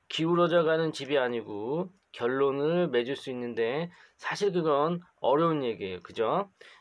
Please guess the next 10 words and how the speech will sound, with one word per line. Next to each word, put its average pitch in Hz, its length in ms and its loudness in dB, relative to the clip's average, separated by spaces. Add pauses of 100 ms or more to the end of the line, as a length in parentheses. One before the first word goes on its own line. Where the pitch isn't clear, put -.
(160)
상대방 170 460 0
마음속에 131 480 0
들어가 135 340 2
볼 127 160 0
수도 - 200 -8
있-, 110 180 -6 (280)
없는 139 320 0
거고요. 92 380 -4 (340)
자, 110 140 -6
그러니까 123 680 0